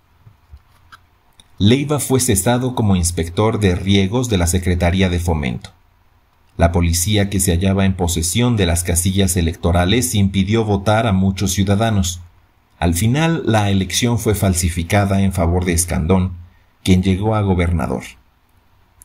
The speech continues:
Mientras sucedían tales incidentes,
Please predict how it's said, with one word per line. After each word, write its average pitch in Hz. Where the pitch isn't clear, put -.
Mientras 107
sucedían 123
tales 120
incidentes, 92